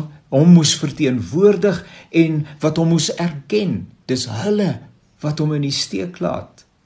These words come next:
Uiteraard is dit alles deel van die groter plan wat God het vir en met hierdie wêreld en met sy seun, maar dit bly steeds tragies. En net voordat ons ons gesig in ongeloof en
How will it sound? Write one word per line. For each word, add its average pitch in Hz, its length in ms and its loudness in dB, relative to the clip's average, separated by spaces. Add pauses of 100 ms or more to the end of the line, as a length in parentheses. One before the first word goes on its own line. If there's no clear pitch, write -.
(420)
Uiteraard 131 640 0
is 92 160 -8
dit 90 160 -10
alles 110 320 -6
deel 110 240 -4
van 92 220 -8
die 90 100 -6
groter 180 540 -2
plan 92 420 -4 (600)
wat 107 280 -6
God 120 220 -4
het 87 320 -10 (380)
vir 120 200 -4
en 104 280 -4
met 95 200 -8
hierdie 92 280 -6
wêreld 131 500 -4
en 120 180 -6
met 120 140 -6
sy 139 200 -8
seun, 87 460 -8 (360)
maar 76 200 -10
dit 78 160 -14
bly 123 280 -2
steeds - 640 -8 (360)
tragies. - 760 -10 (800)
En 165 120 4
net 202 160 4
voordat 190 280 4
ons 160 240 -4
ons 135 280 -6
gesig 175 480 -2
in 87 200 -4
ongeloof 135 600 -4
en 85 120 -6